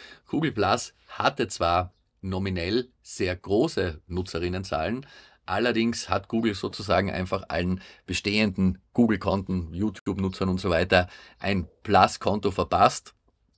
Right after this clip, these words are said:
äh, wurde aber nie eine ernsthafte Konkurrenz für die etablierten Netzwerke. Zweitausendelf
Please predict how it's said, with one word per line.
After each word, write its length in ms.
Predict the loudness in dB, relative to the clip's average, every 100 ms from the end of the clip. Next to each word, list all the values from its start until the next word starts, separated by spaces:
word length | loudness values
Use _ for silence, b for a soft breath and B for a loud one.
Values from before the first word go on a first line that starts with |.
| _ _ _ -8
äh, 160 | 0 0 0
wurde 380 | 0 2 2
aber 180 | 0 0
nie 180 | 0 0
eine 260 | 0 -2 -6 b b b _
ernsthafte 580 | 0 0 4 2 2 -4
Konkurrenz 720 | -2 -2 0 0 0 -4 -8 _
für 200 | -4 -2
die 120 | -2
etablierten 500 | -4 -4 -4 -4 -6
Netzwerke. 560 | -10 -12 -16 -14 -14 -16 b b b b b _ _
Zweitausendelf 960 | 2 4 4 2 -2 2 4 4 0